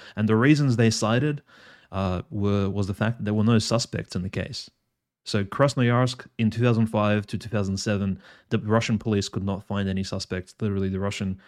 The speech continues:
equivalent of the F B I also could not find any suspects. But five children were killed, two of them drained of blood. This is a very famous case in Russia, which was hushed up very, very quickly. So, but again, found in the sewage,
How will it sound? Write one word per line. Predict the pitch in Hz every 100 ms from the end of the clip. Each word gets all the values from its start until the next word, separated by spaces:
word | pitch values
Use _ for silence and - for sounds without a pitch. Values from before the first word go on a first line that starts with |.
| -
equivalent | 95 110 101 98
of | 92
the | 95
F | 98
B | - 98
I | 95 92 92 _ -
also | 98 - 92
could | -
not | 101 -
find | - 98
any | 98
suspects. | 98 120 120 123 123
But | 113
five | - 123
children | 127 135 127 120
were | 120
killed, | 117 113 110
two | 120
of | 110
them | 104
drained | 98 101 95
of | 85
blood. | 101 101 98 - - - - -
This | 107 95
is | 95
a |
very | 98 98
famous | 95 107 104 101
case | - 98 -
in |
Russia, | 98 104 101
which | 95
was | 98
hushed | - - 110 -
up | 117 -
very, | 98 101 113 113
very | 110 107
quickly. | 104 - 110 107 95 - - - - _ _ _
So, | - -
but | 107 113
again, | 110 95
found | 98 117 120
in | 123
the | 110
sewage, | - 113 110 113 -